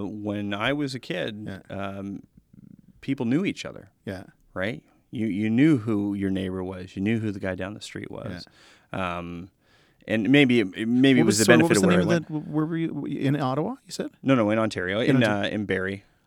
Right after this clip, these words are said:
Speaker 2: Oh, okay.
Speaker 1: Um,
Speaker 2: <laughs> Barrie.
Speaker 1: <laughs> Barrie.
Speaker 2: <laughs> I know.
Speaker 1: It went from
Speaker 2: Barrie.
Speaker 1: thirty thousand people to a hundred thousand last time I was there. It was
Speaker 2: Yeah.
Speaker 1: probably even bigger now.
Speaker 2: That's that place on the way to Huntsville, eh?
Speaker 1: Oh, yeah. It's
Speaker 2: Yeah.
Speaker 1: on the, on the highway. Um,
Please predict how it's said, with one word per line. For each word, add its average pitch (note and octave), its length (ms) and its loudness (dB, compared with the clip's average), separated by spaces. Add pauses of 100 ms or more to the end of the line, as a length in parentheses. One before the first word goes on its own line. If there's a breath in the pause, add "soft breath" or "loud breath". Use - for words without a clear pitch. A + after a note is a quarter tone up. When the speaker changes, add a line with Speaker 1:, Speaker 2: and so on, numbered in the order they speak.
Speaker 2:
Oh, A3+ 240 2
okay. C#3 420 -6
Speaker 1:
Um, F2+ 640 -8
Speaker 2:
<laughs> - 760 -2
Barrie. F2 400 -14
Speaker 1:
<laughs> D#3+ 160 0
Barrie. F#2+ 420 0
Speaker 2:
<laughs> - 40 -4
I F#3+ 480 6
know. F#3 120 2
Speaker 1:
It E3+ 60 0
went A2+ 240 4
from A#2+ 160 2
Speaker 2:
Barrie. B2 260 2
Speaker 1:
thirty A#2 60 2
thousand A2+ 640 4
people A2+ 320 -4
to G2+ 280 -4
a - 20 -4
hundred G#2+ 240 -4
thousand G2+ 320 -6
last F#2+ 180 -8
time G2+ 160 -10
I G2+ 40 -10
was F#2+ 120 -10
there. G2+ 140 -8
It G2 60 -8
was G2 80 -12
Speaker 2:
Yeah. - 60 -10
Speaker 1:
probably G#2+ 200 -4
even F#2+ 160 -8
bigger G2+ 240 -6
now. G2+ 260 -8
Speaker 2:
That's F3+ 220 -8
that D#3 120 -4
place D#3 260 -2
on D3+ 100 0
the D3 80 0
way C#3+ 100 0
to C3 60 -2
Huntsville, A#2 380 -4
eh? A2+ 100 -8 (140)
Speaker 1:
Oh, A#2+ 140 -2
yeah. C#3+ 260 -6
It's G#2 100 -10
Speaker 2:
Yeah. A#2 180 -4
Speaker 1:
on B2 140 -10
the, A#2 500 -16 (220)
on C3 100 -10
the B2 60 -12
highway. A#2 400 -10 (380)
Um, G#2+ 720 -2